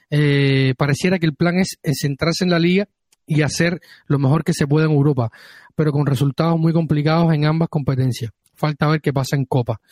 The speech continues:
Bueno, no quiero pensar ni la, la Copa Italia porque realmente nos toca uno de los cocos, eh, el, eh, el Cremonese o el queso crema,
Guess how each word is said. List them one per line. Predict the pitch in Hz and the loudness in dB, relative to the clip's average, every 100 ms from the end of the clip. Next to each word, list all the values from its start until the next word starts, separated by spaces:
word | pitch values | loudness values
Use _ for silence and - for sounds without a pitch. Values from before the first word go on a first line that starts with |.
| - - _ | -20 -20 _
Bueno, | 123 107 | -16 -10
no | 135 | -6
quiero | 135 147 | -2 0
pensar | 143 143 | 0 -2
ni | 143 139 | -2 0
la, | 127 123 120 | 0 0 0
la | 120 | -2
Copa | 143 139 | -2 -2
Italia | 135 147 | 0 0
porque | 135 127 | 0 0
realmente | 120 127 131 143 131 - - - | 0 0 0 -2 -4 -12 -20 -6
nos | 135 | -4
toca | 139 151 156 | 0 0 2
uno | 147 156 | 2 2
de | 147 | 2
los | 139 | 0
cocos, | - 160 160 135 - _ - _ | 0 0 0 -2 -6 _ -20 _
eh, | - 143 143 139 | -2 0 2 2
el, | 135 135 131 - | 2 2 0 -4
eh, | 135 139 135 127 | -6 -4 -4 -2
el | 135 | -4
Cremonese | 123 139 135 139 170 - | -2 -4 0 0 0 0
o | 143 | 0
el | 135 | 0
queso | 143 - | -2 -2
crema, | 131 147 131 | -2 0 -2